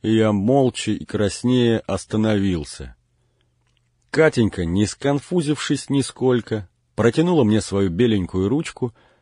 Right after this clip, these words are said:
и поздравила с вступлением в университет. Когда Володя пришёл в гостиную с ним, при свидании с Катенькой случилось то же самое.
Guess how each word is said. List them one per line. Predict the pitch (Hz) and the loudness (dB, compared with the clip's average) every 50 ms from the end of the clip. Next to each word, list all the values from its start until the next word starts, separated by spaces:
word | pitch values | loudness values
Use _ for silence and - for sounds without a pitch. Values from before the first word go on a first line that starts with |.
| _ _ - | _ _ -2
и | 117 | 0
поздравила | 123 - 170 160 135 143 170 196 208 190 139 110 | 4 4 4 4 4 4 2 2 2 2 2 2
с | 95 - | 0 -2
вступлением | - - - - - 107 92 - 110 135 147 135 117 104 95 87 85 | -6 -14 -12 -6 -6 -4 -2 0 2 2 2 2 2 0 0 -2 -2
в | 80 | -2
университет. | 95 92 87 85 82 78 - - 78 65 - 69 67 - - _ _ _ _ _ _ _ _ _ _ _ _ _ _ _ _ _ _ _ _ _ _ _ _ | -2 -2 -2 -2 -4 -6 -8 -12 -14 -12 -12 -12 -14 -14 -16 _ _ _ _ _ _ _ _ _ _ _ _ _ _ _ _ _ _ _ _ _ _ _ _
Когда | - - 110 120 151 160 | -4 -2 2 4 4 6
Володя | 156 160 160 160 135 104 | 6 6 4 4 2 2
пришёл | 87 95 - - 110 104 92 | 0 -2 -2 -2 -2 -2 -2
в | 80 | -2
гостиную | 78 101 107 - - - - 131 117 104 98 87 | -2 -2 -2 -2 -2 -2 -2 0 2 2 0 -2
с | - - - | -4 -6 -4
ним, | - 113 127 151 165 143 - _ _ _ _ _ _ _ | 0 0 2 0 0 -2 -6 _ _ _ _ _ _ _
при | - 120 123 | 0 2 2
свидании | 107 - 127 127 123 135 131 123 117 104 | 2 0 0 2 4 4 4 4 4 2
с | - - | 0 0
Катенькой | - 151 151 - - 147 139 - 139 | 0 0 2 2 0 -2 -2 -2 -4
случилось | 127 - - 117 113 - - 139 139 135 - - | -4 -2 -2 -2 -2 -2 -2 -2 -2 -2 -2 -2
то | - 139 | 0 0
же | 123 135 | 0 0
самое. | 127 - - - 90 78 73 67 65 64 60 60 | -2 -2 -4 -4 -4 -4 -6 -8 -10 -12 -14 -18